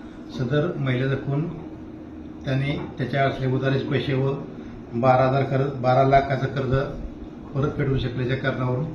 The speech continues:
अ, चिडून जाऊन त्या महिलेचा खून केलेला होता. या गुन्ह्याचा तपास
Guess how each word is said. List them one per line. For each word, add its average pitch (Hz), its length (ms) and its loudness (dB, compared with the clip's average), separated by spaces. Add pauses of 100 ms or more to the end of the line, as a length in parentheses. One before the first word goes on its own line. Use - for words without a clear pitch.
(580)
अ, 117 340 2
चिडून 147 280 4
जाऊन 143 360 2 (240)
त्या 123 100 -2
महिलेचा 123 360 2
खून 135 280 0
केलेला 123 240 2
होता. 120 360 -2 (800)
या 131 100 2
गुन्ह्याचा 135 400 0
तपास - 260 -2